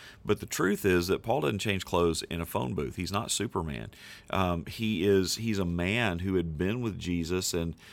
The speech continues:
and was convinced and convicted by Jesus and was changed by Jesus, but he's a man nonetheless. A man who was apt to discouragement, a man who, you know, had to be feeling the weight of the things that were going on around him.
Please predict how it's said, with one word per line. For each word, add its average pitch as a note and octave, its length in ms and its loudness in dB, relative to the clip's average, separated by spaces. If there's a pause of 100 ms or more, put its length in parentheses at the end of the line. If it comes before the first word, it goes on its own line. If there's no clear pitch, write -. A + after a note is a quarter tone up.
(160)
and F#2 320 -2
was F#2+ 160 0
convinced F#2 640 0
and E2+ 120 -6
convicted D#2+ 560 0
by E2+ 180 4
Jesus E2+ 520 -2
and E2 140 -4
was D#2 100 -6
changed B2 460 -2
by D#2+ 120 0
Jesus, D#2+ 460 -2 (260)
but A2+ 100 6
he's G2+ 100 2
a G#2 40 2
man G#2+ 400 2
nonetheless. G2 680 0 (400)
A F2+ 200 2
man F2+ 260 6
who G2 160 6
was E2+ 300 6 (280)
apt - 300 -2
to G#2 80 -6
discouragement, F#2+ 760 2
a A2 40 0
man E2 340 2
who, E2+ 400 0
you F2 100 -4
know, E2 120 -2
had E2+ 300 0
to G2+ 100 -4
be F2 120 0
feeling F#2 360 2
the D#2 80 0
weight D#2+ 500 0
of E2+ 100 0
the F2 100 0
things F2 280 -4
that D#2+ 60 -2
were D2 80 -4
going F#2 240 0
on E2+ 120 2
around G2+ 400 0
him. F2 180 2